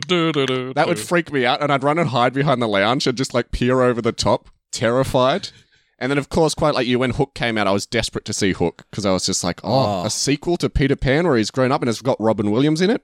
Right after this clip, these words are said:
Speaker 2: Fantastic." Obviously, I didn't, didn't think it held up particularly well as an
Speaker 1: I
Speaker 2: adult.
Speaker 1: still love it.
Speaker 2: But you still love it. You've got that connection that I didn't really have.
Speaker 1: Mm.
Speaker 2: So my first movie that, uh, I used to watch all the time, this is one that I used to have on videotape as well, V H S as well.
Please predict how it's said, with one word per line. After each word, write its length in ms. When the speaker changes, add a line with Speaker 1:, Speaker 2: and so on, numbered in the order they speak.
Speaker 2:
Fantastic." 600
Obviously, 320
I 80
didn't, 340
didn't 200
think 120
it 60
held 240
up 280
particularly 420
well 240
as 100
an 60
Speaker 1:
I 140
Speaker 2:
adult. 120
Speaker 1:
still 140
love 180
it. 140
Speaker 2:
But 100
you 100
still 220
love 140
it. 40
You've 100
got 80
that 140
connection 420
that 100
I 120
didn't 180
really 200
have. 300
Speaker 1:
Mm. 200
Speaker 2:
So 400
my 240
first 480
movie 360
that, 220
uh, 220
I 80
used 180
to 60
watch 180
all 120
the 80
time, 260
this 140
is 100
one 160
that 80
I 60
used 160
to 80
have 140
on 120
videotape 520
as 140
well, 220
V 140
H 200
S 180
as 140
well. 320